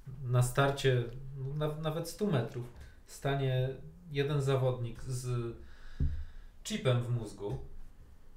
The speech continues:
to czy to jest doping? I czy on właściwie nie powinien biec? Y, no bo ten chip może dać mu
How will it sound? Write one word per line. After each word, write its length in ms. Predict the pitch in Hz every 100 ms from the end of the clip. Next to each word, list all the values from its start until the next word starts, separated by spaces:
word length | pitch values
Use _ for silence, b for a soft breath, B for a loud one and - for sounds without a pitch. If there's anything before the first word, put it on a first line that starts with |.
| - -
to 120 | - 127
czy 140 | - - -
to 80 | -
jest 220 | 127 120 -
doping? 500 | 113 - 196 233 - - - B B B B B
I 140 | 139
czy 380 | 123 - 127 123 120 -
on 160 | 135 123
właściwie 460 | 123 - 127 123
nie 100 | 120
powinien 500 | 127 135 - 120 113
biec? 520 | 110 117 156 - - - - - - - - -
Y, 300 | 110 107 104 - -
no 200 | 123 117
bo 460 | 110 113 110 110 127 - - - -
ten 240 | - 127 123
chip 300 | 131 - 131
może 260 | 123 127
dać 260 | 123 117 -
mu 240 | 123 123